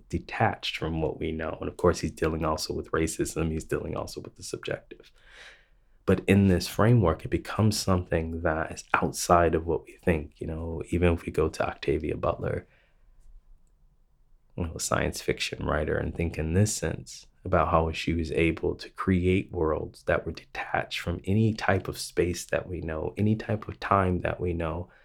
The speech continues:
and then she would let her characters loose to associate. And so when I'm thinking about this type of techno resistance, you know, in one sense,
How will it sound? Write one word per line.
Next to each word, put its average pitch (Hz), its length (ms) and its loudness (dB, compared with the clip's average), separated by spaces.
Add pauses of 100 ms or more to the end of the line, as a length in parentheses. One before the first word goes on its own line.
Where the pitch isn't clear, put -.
(520)
and 98 220 6
then 98 180 8
she 95 200 2
would 87 180 2
let 85 200 6
her - 140 -8
characters - 640 -2
loose 82 440 -2 (200)
to - 140 2
associate. - 720 -6 (1500)
And 92 120 2
so 104 160 6
when 101 140 6
I'm 95 120 4
thinking 123 360 6
about 87 340 2
this - 140 -6
type - 320 0
of - 100 -12
techno - 360 0
resistance, - 960 2 (240)
you 123 80 6
know, 120 100 8
in 113 100 6
one 143 220 8
sense, 92 380 0